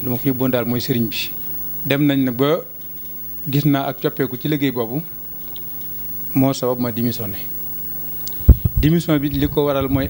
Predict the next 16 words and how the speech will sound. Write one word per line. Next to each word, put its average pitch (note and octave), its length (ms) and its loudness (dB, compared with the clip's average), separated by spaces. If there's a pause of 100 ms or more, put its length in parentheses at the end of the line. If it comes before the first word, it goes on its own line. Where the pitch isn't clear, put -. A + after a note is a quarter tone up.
acte - 360 -6
de C#3 120 -2
négligence C3+ 640 0
moo A#2+ 240 -2
tax, G#2+ 180 -12
mooy B2+ 380 -2 (680)
maam C#3 260 2
di C3+ 100 -2
dem D3 180 2
liggéey C#3 280 2
yi, C3 80 -2
gars C#3 180 2
yi C3+ 60 -4
ñu C3+ 80 -4
sàggane A#2+ 400 -2
la G2 80 -10